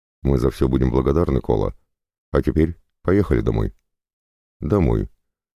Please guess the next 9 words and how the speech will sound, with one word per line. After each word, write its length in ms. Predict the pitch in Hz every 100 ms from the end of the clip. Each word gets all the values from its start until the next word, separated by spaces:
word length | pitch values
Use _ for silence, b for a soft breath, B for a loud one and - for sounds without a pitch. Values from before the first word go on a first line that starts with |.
| _
Значит, 460 | 65 82 120 113 110
их 180 | 90
дом 220 | 65 90 110
теперь 340 | 92 90 95
мой 280 | 76 67 64
дом", — 320 | 65 64 62 - _ -
подумал 380 | 60 60 58
я. 240 | 58 60 60 - _
"Неплохо". 520 | - 107 73 60 65